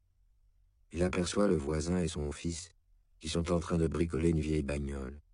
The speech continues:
Il n'a pas envie de faire semblant de parler avec eux. Lui, il connaît le russe qu'il apprend à l'école, celui de ses grands-parents, mais il ne le parle pas, et encore moins le kirghize. Il ne veut pas se fatiguer à faire semblant de faire le mec qui s'intéresse.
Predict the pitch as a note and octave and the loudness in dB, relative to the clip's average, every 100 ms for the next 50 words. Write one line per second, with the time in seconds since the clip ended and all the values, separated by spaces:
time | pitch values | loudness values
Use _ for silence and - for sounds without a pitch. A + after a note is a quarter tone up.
0 | _ _ _ _ _ _ _ _ _ - | _ _ _ _ _ _ _ _ _ -20
1 | _ _ _ _ _ G#2 F#2+ F2 G#2 F#2 | _ _ _ _ _ 2 2 4 2 2
2 | F2+ E2+ E2 D#2+ E2 D#2+ E2 D#2 D#2 D#2 | 2 2 0 0 2 2 2 0 0 2
3 | D2+ C#2+ - D2 D2 - _ _ _ _ | 2 0 -4 -6 -8 -10 _ _ _ _
4 | - F2 G2+ G2+ D#2+ D#2 F2+ F2+ F2 E2 | -2 4 4 4 -2 -2 2 4 6 6
5 | A2 D2 - D2 C#2+ D#2 D2+ D2 - A2 | 4 2 -2 -2 -2 -2 -2 -2 0 0
6 | F#2+ E2+ _ _ - C#2 D2+ D2 D2 D#2+ | 0 -4 _ _ -8 -4 -2 -4 -4 -4
7 | D#2+ D2+ D#2 G2 G2 _ _ _ - F2 | -2 -2 0 -2 -4 _ _ _ -4 0
8 | F2 E2 E2 D2+ D2+ D2+ D#2 D2 D2 D#2 | 2 2 0 2 0 0 0 0 -4 -6
9 | _ _ C2+ D#2 C#2+ D#2 D2+ D2 C#2+ D2 | _ _ -2 0 2 0 0 0 -2 -2
10 | D2 C#2 C#2 C#2 - _ _ _ _ _ | -4 -4 -4 -6 -12 _ _ _ _ _
11 | _ - _ - F#2 F2 F#2 F#2 F2 F2 | _ -20 _ -2 2 4 4 2 0 0
12 | D#2+ D#2 F2 F2 E2+ E2+ D#2+ F2 D#2 - | 0 2 2 2 0 2 4 4 2 2
13 | D2+ D#2 E2 D#2 D#2 D#2 D#2 E2+ G2 | 2 2 2 0 -2 -2 0 -2 -4